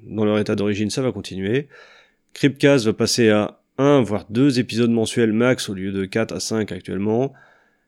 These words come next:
Et pour Nostalgique, eh ben, je vais mettre totalement en veille Nostalgique, hein, la partie, euh, chronique de jeux vidéo toutes les deux semaines, elle va être en stand-by parce que, euh,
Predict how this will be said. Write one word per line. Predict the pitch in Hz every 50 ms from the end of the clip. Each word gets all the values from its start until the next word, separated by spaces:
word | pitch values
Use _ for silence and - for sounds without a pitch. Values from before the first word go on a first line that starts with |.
| _ _ _ _ _ _ _ _ _ -
Et | - 98 110 113 113 110 101
pour | - - 120
Nostalgique, | 120 113 104 - - 107 98 98 117 135 135 127 120
eh |
ben, | 101 104 104
je | 101 - 104
vais | 101
mettre | 110 113 107
totalement | - 123 120 - 117 107 107 107 110 - - -
en | 117 107
veille | 98 110 113 110 110 104 85
Nostalgique, | 101 107 98 - - 104 95 95 98 113 123 -
hein, | 113 104
la | 101 98 90
partie, | - 92 - - - 104 101 98
euh, | 95 90 87 90 82 80 80 78 73 69 64 57 - -
chronique | - - - 107 107 110 110 101
de | 98 104
jeux | 95 98 101
vidéo | 92 98 92 95 104 104 107 110 107
toutes | - - - -
les | 101 101
deux | 98 98
semaines, | 95 - - 110 113 110 104
elle | 98 95 90
va | 95 101
être | 98 98 95
en | 92 92 90
stand-by | 87 - - 92 95 92 92 98 110 127 131
parce | - 110 101 -
que, | - - 101
euh, | 104 101 101 101 98 95 90 80 76 76 64 57 67 -